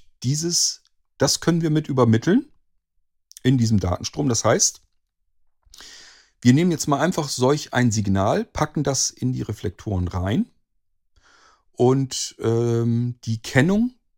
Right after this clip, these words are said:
da machen wir uns einen Standard, einen schönen Standard für. Und jetzt beziehen wir die großen Smartphone-Betriebssystemhersteller wie eben Google für Android zuständig und Apple für I O S.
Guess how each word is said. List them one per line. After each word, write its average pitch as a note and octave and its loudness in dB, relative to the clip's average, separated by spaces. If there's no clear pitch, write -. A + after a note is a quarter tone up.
da A2+ -2
machen A#2+ 0
wir A2 0
uns - -8
einen G#2 -4
Standard, D3 0
einen D#3+ -10
schönen C3+ -2
Standard D3 -4
für. G3 -4
Und A2+ 0
jetzt - 0
beziehen D#3+ 0
wir D3+ 0
die A2 -2
großen A#2+ -6
Smartphone-Betriebssystemhersteller A2+ -4
wie F#2 -6
eben E2+ -8
Google G#2 -2
für - -16
Android F#2+ -6
zuständig F#2 -10
und E2 -14
Apple F#2 -8
für - -12
I E3 0
O F#3 -2
S. - -6